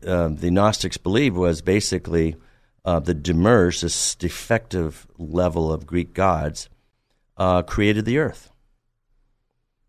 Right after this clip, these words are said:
And so defective gods, being defective, can only produce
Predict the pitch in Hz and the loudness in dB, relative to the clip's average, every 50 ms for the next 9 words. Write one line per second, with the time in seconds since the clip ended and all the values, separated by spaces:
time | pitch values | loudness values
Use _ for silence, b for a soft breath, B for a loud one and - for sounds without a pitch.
0 | _ _ _ _ _ _ 110 104 104 101 101 101 101 98 95 95 98 95 95 95 | _ _ _ _ _ _ 2 4 6 6 6 8 6 6 6 6 4 4 4 2
1 | 90 - - - 104 95 92 92 92 90 85 98 - - 113 110 - - 101 90 | 2 0 0 2 4 6 6 6 6 4 2 0 2 2 2 2 2 0 -4 -2
2 | 87 110 113 120 110 107 95 92 85 117 143 175 165 120 101 90 - 90 85 82 | 2 4 6 6 6 6 4 0 0 0 2 2 2 0 0 0 0 -2 -2 0
3 | - 98 - - 104 92 95 92 92 92 90 90 87 85 - - - - 101 85 | -2 -4 -4 -2 0 0 2 2 2 2 2 0 0 -2 -6 -8 -6 -4 -4 -2
4 | 82 87 87 85 82 - - - | 0 0 0 0 0 -4 -8 -12